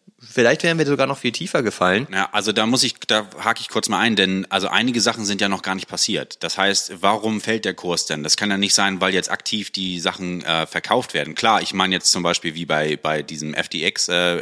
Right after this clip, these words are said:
Speaker 2: Insolvenzverfahren, da gebe ich dir recht, keine Frage, das Ding ist durch, das hat Verkaufsdruck direkt, ähm, initiiert,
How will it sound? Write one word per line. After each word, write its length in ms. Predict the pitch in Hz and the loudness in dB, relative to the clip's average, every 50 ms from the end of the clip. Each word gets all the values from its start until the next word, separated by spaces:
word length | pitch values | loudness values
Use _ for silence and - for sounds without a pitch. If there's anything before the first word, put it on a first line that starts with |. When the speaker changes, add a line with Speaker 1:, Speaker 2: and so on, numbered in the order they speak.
| - | -4
Speaker 2:
Insolvenzverfahren, 800 | - 92 90 95 87 95 95 - - 90 - 98 92 90 92 90 | -6 -4 -4 -2 -2 -2 -2 -2 -4 -4 -4 -2 -2 -2 -2 -4
da 160 | - - 82 82 | -2 -2 -2 0
gebe 180 | - 95 92 | -2 -4 -6
ich 60 | 90 | -6
dir 160 | - - 87 - | -8 -8 -6 -6
recht, 240 | 98 139 - - | -6 -6 -6 -6
keine 220 | - 95 87 87 82 | -6 -4 -4 -4 -2
Frage, 260 | - - 82 101 107 | 0 0 0 0 0
das 160 | - - - | -2 -4 -4
Ding 140 | - 92 85 | -4 -4 -4
ist 180 | 80 - - 85 | -4 -4 -4 -2
durch, 240 | 87 113 156 151 | -2 -2 -2 -2
das 160 | - 92 87 - | -4 -4 -4 -4
hat 160 | 87 - - | -4 -4 -6
Verkaufsdruck 560 | - - - 85 87 - - - 85 - - | -8 -6 -4 -2 -2 -2 -4 -8 -8 -8 -8
direkt, 420 | - 87 82 90 95 - - - - - - - - - - - - - - | -8 -6 -4 -4 -4 -4 -6 -18 -18 -16 -16 -14 -14 -14 -14 -16 -16 -10 -6
ähm, 540 | 80 80 82 80 82 82 80 80 80 80 71 | -2 -2 -2 -2 -2 -4 -4 -6 -6 -8 -10
initiiert, 720 | - 98 92 90 82 - - - 69 80 95 117 - - | -8 -8 -6 -6 -6 -6 -6 -6 -4 0 0 0 0 -2